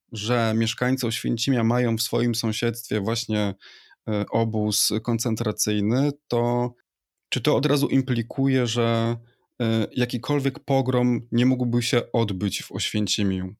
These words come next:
prawda? W sensie, w-, teraz trochę odwr-, o-, odwróćmy kotę ogonem, bo ty mówiłaś, że czy ci ludzie, mieszkańcy Oświęcimia mają być, nie wiem, jacyś inni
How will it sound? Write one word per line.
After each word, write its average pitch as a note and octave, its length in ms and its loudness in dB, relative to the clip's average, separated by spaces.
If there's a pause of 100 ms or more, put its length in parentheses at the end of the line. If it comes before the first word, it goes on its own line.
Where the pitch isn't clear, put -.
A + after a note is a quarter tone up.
(140)
prawda? A2+ 520 0 (100)
W - 40 -12
sensie, A#2+ 340 2 (100)
w-, A2+ 180 -8
teraz B2 200 2
trochę A2+ 200 -2
odwr-, A#2+ 340 -2
o-, A#2+ 200 0
odwróćmy A#2+ 460 -2
kotę B2 220 0
ogonem, A#2+ 380 2
bo A2+ 80 -2
ty B2 120 -2
mówiłaś, A#2 380 2
że A2+ 260 0 (440)
czy C3+ 140 0
ci - 180 0
ludzie, A#2 380 2 (460)
mieszkańcy A#2 460 0
Oświęcimia A#2 680 0 (360)
mają A2+ 320 2
być, A2+ 240 -2
nie A2+ 120 2
wiem, G#2 160 2
jacyś G#2+ 380 0 (280)
inni A#2 580 4